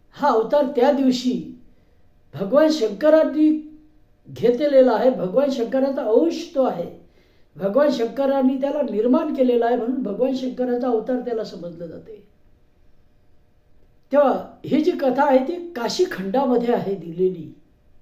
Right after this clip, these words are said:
गोष्ट म्हणून ऐकायची. तेव्हा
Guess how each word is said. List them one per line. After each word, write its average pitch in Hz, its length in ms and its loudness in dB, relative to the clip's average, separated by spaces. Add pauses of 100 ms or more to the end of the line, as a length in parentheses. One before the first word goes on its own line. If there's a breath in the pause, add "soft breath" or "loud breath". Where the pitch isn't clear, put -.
(540)
गोष्ट 277 280 0
म्हणून 311 300 2
ऐकायची. 254 640 0 (2000)
तेव्हा 247 360 2